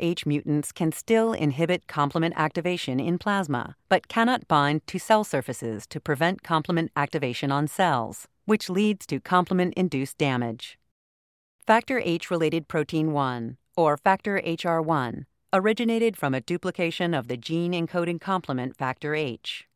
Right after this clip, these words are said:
Factor H R one lacks the complement regulatory domains in the C terminus of factor H, but presents a highly conserved factor H-like C-terminal surface recognition domain. In factor H,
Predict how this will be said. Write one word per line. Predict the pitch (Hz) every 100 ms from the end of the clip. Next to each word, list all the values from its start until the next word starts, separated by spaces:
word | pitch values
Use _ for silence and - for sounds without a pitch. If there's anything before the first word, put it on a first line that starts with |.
| _ _ _ _ _ _ _
Factor | - 220 - 254
H | 220 170 -
R | 165
one | 156 139 127 123
lacks | 139 175 208 -
the | 214
complement | - 170 156 160 156
regulatory | 160 139 143 139 143 139
domains | 139 147 143 135 123 120 120
in | -
the | 147
C | 147 - 202
terminus | 202 185 165 165 156 -
of | 180
factor | - 135 135 156 165
H, | 151 117 - - - _
but | 220 214
presents | 208 196 233 220
a | 165
highly | 151 202 226
conserved | 240 233 - 147 147
factor | - - 165 - 196
H-like | 160 156 - 156 156 -
C-terminal | - 165 - 165 156 156
surface | 156 151 135 156 -
recognition | 135 151 135 127 151 143
domain. | 156 151 151 131 113 - _ _ _
In | - 220
factor | 214 240 240 247 220
H, | 160 120 - -